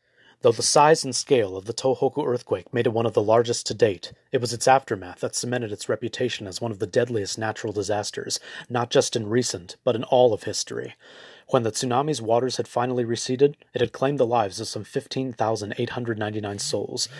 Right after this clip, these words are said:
of whom most still remain unaccounted. Many more were made homeless as a result of the wave.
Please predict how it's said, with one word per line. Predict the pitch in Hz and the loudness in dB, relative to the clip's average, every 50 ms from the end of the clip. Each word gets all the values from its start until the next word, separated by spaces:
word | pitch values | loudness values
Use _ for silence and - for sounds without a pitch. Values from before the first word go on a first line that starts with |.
| 156 - - | -12 -4 -2
of | 120 113 - | -2 -2 0
whom | - 151 131 110 104 | 0 0 0 0 -2
most | 113 120 113 - - - | -2 -2 0 -2 -2 -2
still | - - - 127 110 | -4 0 2 2 4
remain | 104 101 101 101 98 95 | 2 2 0 -2 -6 -6
unaccounted. | 95 95 90 - - 107 107 98 - - - - _ _ _ - _ - - - - - | -8 -8 -8 -8 -8 -8 -6 -8 -8 -10 -10 -14 _ _ _ -20 _ -20 -20 -12 -2 2
Many | 131 139 143 131 | 4 4 6 6
more | 135 135 123 107 | 8 6 6 6
were | 107 113 | 4 2
made | 110 110 104 - | 0 0 -4 -2
homeless | - 139 131 107 98 90 - - | -2 -4 -4 -4 -6 -8 -4 -4
as | 117 110 | -2 -2
a | 113 | -2
result | 101 110 98 123 123 131 127 | -2 0 2 2 2 2 0
of | 117 98 | -4 -8
the | 98 98 | -6 -6
wave. | 90 90 87 82 - - - | -6 -6 -10 -10 -12 -14 -16